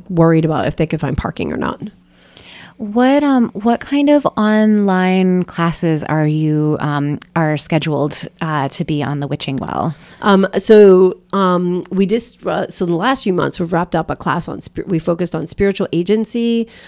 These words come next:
Speaker 1: Um, we co-, we focused on something I call spirit doctoring, which is, um,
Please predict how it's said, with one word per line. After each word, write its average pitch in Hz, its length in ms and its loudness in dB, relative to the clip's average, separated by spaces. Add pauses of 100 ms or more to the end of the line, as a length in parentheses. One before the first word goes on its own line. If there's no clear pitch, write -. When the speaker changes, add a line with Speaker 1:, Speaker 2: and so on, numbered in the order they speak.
(140)
Speaker 1:
Um, 175 240 0
we 170 100 4
co-, 185 240 -6
we 190 140 4
focused 196 360 -2
on 185 40 -2
something 180 360 -2
I 180 120 -6
call 170 200 -4
spirit 160 460 -4
doctoring, 262 600 2
which 190 180 2
is, 175 420 -4
um, 170 380 -4